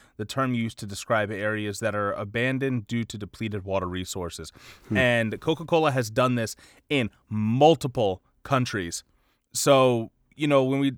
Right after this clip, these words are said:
Speaker 1: we're talking about imperialism here, we're talking about capitalistic imperialism and colonization as well. And while this movie isn't specific toward,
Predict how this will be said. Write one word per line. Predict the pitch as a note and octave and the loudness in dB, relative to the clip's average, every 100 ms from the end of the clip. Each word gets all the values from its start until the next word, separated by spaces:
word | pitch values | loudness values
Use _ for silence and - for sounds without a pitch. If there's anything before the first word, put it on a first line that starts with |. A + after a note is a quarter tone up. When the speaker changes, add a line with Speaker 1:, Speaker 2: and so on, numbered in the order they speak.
| - | -6
Speaker 1:
we're | D3 | -6
talking | C3 D3+ C#3+ | 0 0 0
about | C#3 C#3 C#3 - | 2 4 2 0
imperialism | C3 B2+ - D#3+ D#3 C#3+ B2+ A#2 A2+ | -6 -4 0 2 2 2 2 0 -4
here, | A2+ A2 | -2 -4
we're | G#2+ | -6
talking | A2 C3+ A#2+ C3+ | -4 -2 -2 -2
about | C3 B2 | -2 0
capitalistic | C#3+ C3+ C3+ C3+ C#3+ D3+ B2+ | 2 2 0 -2 -2 -4 -8
imperialism | A#2+ A#2+ A2 G#2+ G#2+ G#2 G#2 | -6 -6 -4 -4 -6 -8 -10
and | |
colonization | G2 B2+ B2+ A2+ B2+ C3 C3 A#2+ | -4 -4 -2 -2 -2 -4 -4 -8
as | A2 | -2
well. | C3+ C3 A#2+ | 0 2 0
And | A2 - - - | -4 -12 -20 -4
while | B2 C3+ C3 B2+ A#2 - _ C#3+ | 4 6 8 4 2 -4 _ -12
this | C3 B2 D3+ - | -8 -2 -2 0
movie | D3 D3 C#3 C3+ B2+ A#2+ | 2 2 2 2 0 -2
isn't | C3 B2 A#2+ - _ _ | -2 -2 -4 -6 _ _
specific | - - D3+ - C#3+ B2+ B2+ - | -10 -2 -2 0 -2 -2 -6 -6
toward, | - - C3 B2+ A#2+ A2+ G#2 | -10 -4 0 2 2 0 -4